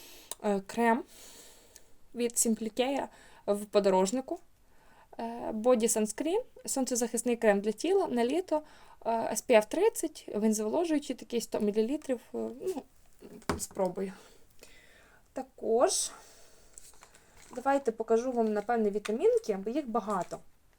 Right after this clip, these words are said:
Е, діти вже активно їх приймають. Це ось такі вітамінки. Дивіться, три, три, здається, ні, здається, чотири було.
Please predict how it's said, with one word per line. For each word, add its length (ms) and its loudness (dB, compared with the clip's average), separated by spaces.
Е, 400 0
діти 340 2
вже 240 -2
активно 600 0
їх 260 -2
приймають. 840 -2
Це 480 0
ось 160 -8
такі 340 -8
вітамінки. 680 -8
Дивіться, 420 0
три, 280 0
три, 220 6
здається, 380 2
ні, 160 2
здається, 340 -4
чотири 400 -2
було. 260 -4